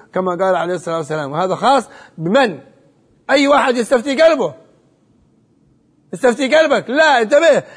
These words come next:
قالوا: "هذا خاص بمن له قلب مستنير،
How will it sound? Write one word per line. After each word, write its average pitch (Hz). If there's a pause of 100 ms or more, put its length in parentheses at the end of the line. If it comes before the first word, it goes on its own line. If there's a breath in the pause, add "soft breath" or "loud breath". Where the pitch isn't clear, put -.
(200 loud breath)
قالوا: 233
"هذا 233
خاص 254
بمن 233
له 233
قلب 254
مستنير، 262